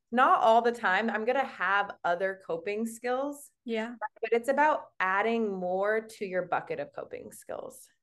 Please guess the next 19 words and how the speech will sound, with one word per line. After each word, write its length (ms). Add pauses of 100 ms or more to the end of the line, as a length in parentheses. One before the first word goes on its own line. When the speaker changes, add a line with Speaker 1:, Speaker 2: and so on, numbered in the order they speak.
Speaker 2:
Love 200
Speaker 1:
Right? 140
Speaker 2:
that. 80 (280)
Speaker 1:
So, 300 (420)
you 60
know, 140
whether 260
it's 220
a 40 (100)
fidget 300
stick, 200
whether 280
it's 160
going 260
for 220
a 100
walk, 380
whether 360
it's, 480